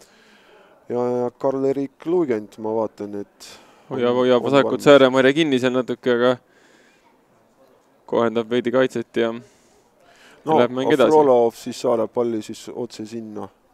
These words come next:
Speaker 1: trahvikasti või selle piiri peale, millega kõik see lõpeb, noh. Vaatame, vaatame, vaatame. Tsenderdus trahvikasti,
Speaker 2: Ja tuleb
Speaker 1: seal,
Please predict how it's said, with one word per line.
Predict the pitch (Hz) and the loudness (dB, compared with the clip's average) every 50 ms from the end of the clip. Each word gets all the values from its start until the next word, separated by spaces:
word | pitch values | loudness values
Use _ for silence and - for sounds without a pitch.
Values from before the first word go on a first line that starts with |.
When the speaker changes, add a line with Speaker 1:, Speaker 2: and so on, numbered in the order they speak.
| _ _ _ _ _ _ _ _ _ _ _ _ _ _ _ _ _ _ _ _ _ _ _ _ _ - | _ _ _ _ _ _ _ _ _ _ _ _ _ _ _ _ _ _ _ _ _ _ _ _ _ -16
Speaker 1:
trahvikasti | - - 127 127 127 123 117 110 - 131 135 - - - 117 110 | -8 -2 -2 0 0 -2 -4 -4 -4 -4 -4 -4 -6 -8 -6 -4
või | 107 110 107 | -4 -6 -6
selle | - - 123 113 110 110 | -8 -10 -8 -6 -6 -6
piiri | - - 160 156 151 127 120 | -6 -6 -6 -2 -2 -2 -2
peale, | 110 123 123 120 113 113 113 110 107 107 _ _ _ _ _ _ _ _ _ _ _ _ _ _ _ _ _ _ _ | 0 0 0 0 0 0 -2 -4 -6 -10 _ _ _ _ _ _ _ _ _ _ _ _ _ _ _ _ _ _ _
millega | - - 131 135 131 123 117 117 113 110 | -18 -14 -12 -8 -6 -4 -4 -4 -4 -6
kõik | - 127 120 - | -6 -8 -10 -8
see | - 123 117 | -8 -8 -6
lõpeb, | 113 117 - - 113 107 - | -8 -8 -8 -8 -10 -12 -10
noh. | 113 117 120 117 _ _ _ _ _ _ _ _ _ _ _ _ _ _ _ _ _ _ _ _ - | -12 -16 -16 -16 _ _ _ _ _ _ _ _ _ _ _ _ _ _ _ _ _ _ _ _ -12
Vaatame, | 110 110 - - 110 107 110 | -10 -10 -10 -12 -12 -10 -10
vaatame, | 110 107 - - 113 110 | -10 -10 -12 -10 -10 -8
vaatame. | 110 110 101 _ - 101 104 95 - _ _ _ _ _ _ _ _ _ _ _ _ _ _ _ _ _ _ _ _ _ _ _ _ _ _ _ _ 392 381 _ _ _ - - _ _ _ _ _ _ _ _ _ _ _ _ _ _ - | -8 -8 -10 _ -14 -18 -18 -18 -20 _ _ _ _ _ _ _ _ _ _ _ _ _ _ _ _ _ _ _ _ _ _ _ _ _ _ _ _ _ _ _ _ _ -20 -20 _ _ _ _ _ _ _ _ _ _ _ _ _ _ -6
Tsenderdus | - 156 156 147 135 131 127 117 127 127 - - | -2 -2 0 0 0 0 0 0 -4 -4 -6 -4
trahvikasti, | - 135 151 151 147 147 131 | 0 2 4 4 4 2 2
Speaker 2:
Ja | 127 127 139 139 139 135 127 123 | 4 6 6 8 8 8 6 6
tuleb | 123 120 139 139 139 135 131 131 131 127 127 127 | 4 4 2 2 4 4 4 2 2 0 0 -2
Speaker 1:
seal, | - - - - - - 127 123 120 117 117 117 117 117 113 | -4 -8 -12 -16 -10 -4 -2 2 4 4 4 4 2 0 -2